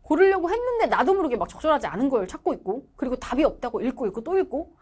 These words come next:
이런 식으로 이게 되풀이 되는 경우가 되게 많이 있기 때문에 문제 옆에다가 확실하게 체크를 하고 넘어가는 걸 선생님은 추천을 드립니다. 근데 이제 둘 다 할 필요는 없을 것 같고, 그냥 적절하지 않은 거 옆에만 X를 크게 친다.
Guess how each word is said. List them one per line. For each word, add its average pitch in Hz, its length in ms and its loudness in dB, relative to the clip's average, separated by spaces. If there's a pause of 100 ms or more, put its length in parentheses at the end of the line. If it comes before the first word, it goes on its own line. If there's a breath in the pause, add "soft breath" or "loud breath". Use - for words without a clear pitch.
(300 loud breath)
이런 427 400 4
식으로 320 440 -4
이게 220 140 -4
되풀이 349 440 0
되는 285 180 -4
경우가 202 260 -8
되게 214 240 -2
많이 190 240 -4
있기 220 200 -12
때문에 185 500 -8 (200 soft breath)
문제 359 640 2
옆에다가 247 720 -6
확실하게 370 640 -4
체크를 330 580 -8
하고 359 560 0
넘어가는 190 560 -4
걸 151 120 -10
선생님은 240 600 -8
추천을 240 520 -12
드립니다. 233 480 -4 (440 loud breath)
근데 339 220 2
이제 202 140 -4
둘 262 220 -4
다 427 80 4
할 427 260 4
필요는 370 240 -2
없을 240 220 -8
것 214 80 -6
같고, - 440 -6 (220 soft breath)
그냥 339 120 -4
적절하지 403 560 -2
않은 311 380 4
거 - 140 -10 (220)
옆에만 240 600 -4
X를 196 360 -10
크게 359 240 -2
친다. - 340 -10